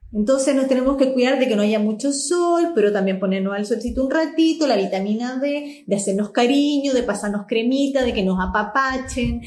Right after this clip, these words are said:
de que nos nutran rico. ¿Ya? Bien, yo seguiría hablando eterna, pero no lo haré,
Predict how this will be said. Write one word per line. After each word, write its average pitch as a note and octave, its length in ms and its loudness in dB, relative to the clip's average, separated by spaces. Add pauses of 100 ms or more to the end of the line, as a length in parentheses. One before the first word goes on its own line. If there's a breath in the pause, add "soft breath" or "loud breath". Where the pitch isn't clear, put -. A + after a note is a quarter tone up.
(140 loud breath)
de G#3 140 0
que G#3 120 2
nos G3+ 160 -2
nutran G3+ 420 0
rico. B3 840 -2 (1300)
¿Ya? B3 580 -2 (760)
Bien, F#3 360 0
yo A#3+ 80 4
seguiría D4 380 4
hablando C#4+ 320 0
eterna, F#3 580 -2
pero G#3 160 2
no B3 140 2
lo C4 120 2
haré, G#3+ 420 -4